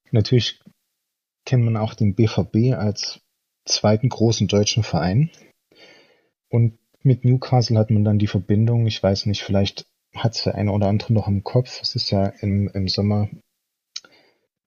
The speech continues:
Sandro Tonali von Milan zu Newcastle gewechselt. Das war natürlich dann so der Aufhänger in der Gruppe, dass es jetzt ausgerechnet zu diesem Duell kommt, dass Sandro Tonali, der, ja,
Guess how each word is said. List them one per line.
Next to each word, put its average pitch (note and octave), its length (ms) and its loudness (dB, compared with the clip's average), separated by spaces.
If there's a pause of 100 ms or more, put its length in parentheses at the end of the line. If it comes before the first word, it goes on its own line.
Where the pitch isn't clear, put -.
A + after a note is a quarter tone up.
(140)
Sandro A2 380 0
Tonali A#2 440 0
von C3 220 -2
Milan C#3 320 0
zu - 140 -4
Newcastle C#3+ 580 0
gewechselt. C#3 680 -2 (340)
Das - 200 -2
war A#2 80 0
natürlich A#2 440 0
dann A2 180 0
so G#2+ 80 2
der G2+ 180 0
Aufhänger B2 440 0
in A#2 80 0
der A2 100 0
Gruppe, B2 520 -2
dass - 200 -2
es G#2+ 100 -8
jetzt - 260 -2
ausgerechnet G#2+ 760 0
zu - 120 -14
diesem A2 300 0
Duell G#2 320 0
kommt, B2+ 380 -2 (640)
dass - 180 -2
Sandro A2 320 0
Tonali, F#2+ 560 2
der, F#2+ 380 -2 (880)
ja, F2+ 180 -2